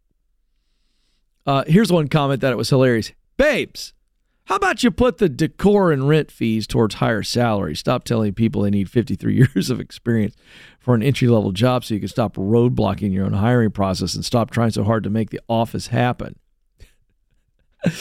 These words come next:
lot of frustration there, but a lot of truth baked into that comment. And another one, "Y'all will do anything but pay people more." And then one with a face, the old hand to the face emoji,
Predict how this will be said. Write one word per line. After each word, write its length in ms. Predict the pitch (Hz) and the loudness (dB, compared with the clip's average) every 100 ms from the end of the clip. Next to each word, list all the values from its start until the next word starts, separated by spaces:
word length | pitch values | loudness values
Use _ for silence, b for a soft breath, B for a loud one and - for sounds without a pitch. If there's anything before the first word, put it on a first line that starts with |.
| B B B B B - | B B B B B 0
lot 240 | 151 160 | 2 2
of 80 | 147 | 0
frustration 640 | 160 151 - 151 139 147 | 0 0 2 2 2 2
there, 220 | 151 151 | 4 4
but 180 | 131 131 | 4 0
a 140 | 98 123 | 2 2
lot 400 | 127 147 147 135 | 4 4 2 -4
of 80 | |
truth 360 | 120 - 151 - | -2 4 4 4
baked 260 | 139 127 135 | 0 0 0
into 260 | 123 113 | 2 2
that 240 | 123 139 - | 2 2 -2
comment. 480 | 127 110 113 113 - | -4 0 0 0 0
And 120 | 120 | 2
another 260 | 127 143 151 | 4 4 2
one, 200 | 127 - b b b _ | -2 -4 b b b _
"Y'all 480 | 143 170 254 294 285 | 2 2 4 2 2
will 140 | 220 | 2
do 220 | 196 185 196 | 4 2 2
anything 560 | 247 247 240 254 240 | 2 2 2 0 0
but 200 | 202 - | 0 2
pay 240 | - 190 196 | 2 2 4
people 360 | 175 165 135 | 4 4 2
more." 320 | 127 120 123 | 0 2 2
And 100 | 123 | 2
then 220 | 143 143 131 | 2 2 2
one 320 | 147 151 143 | 2 2 2
with 120 | 127 | 2
a 80 | 120 | 0
face, 460 | - 127 131 - - _ _ _ _ _ _ _ | 0 2 2 0 -6 _ _ _ _ _ _ _
the 180 | 120 127 | 2 4
old 240 | 131 123 | 4 4
hand 240 | 113 147 139 | 2 2 2
to 60 | |
the 80 | 117 | 2
face 400 | 107 139 135 - - | 2 4 2 0 -6
emoji, 580 | 135 123 117 113 113 110 | 0 2 4 4 4 2